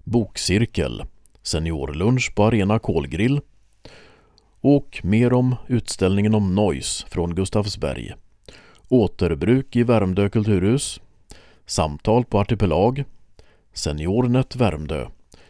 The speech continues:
Fika med bingo i Stafnäs och fika på Diamanten. Gratis drop-in, syn- och hörselinstruktör i Gustavsberg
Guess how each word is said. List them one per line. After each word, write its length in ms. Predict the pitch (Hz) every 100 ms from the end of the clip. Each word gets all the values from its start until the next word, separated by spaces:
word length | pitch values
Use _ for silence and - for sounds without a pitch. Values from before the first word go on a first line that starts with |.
| _
Fika 380 | - 78 - 90
med 120 | 95
bingo 360 | 87 92 120 131
i 40 |
Stafnäs 720 | - 87 90 - 131 - - - -
och 240 | 123 -
fika 360 | - 127 - 107
på 140 | 113
Diamanten. 720 | 113 135 113 92 - 78 58 - - _ - - - _ -
Gratis 600 | 73 - 92 - 127 -
drop-in, 640 | 95 107 101 90 107 135 - _ _
syn- 280 | - 107 123
och 120 | 131
hörselinstruktör 920 | 139 - 98 98 - 95 - 104 113 -
i 120 | 117
Gustavsberg 840 | 131 135 - 131 113 92 101 107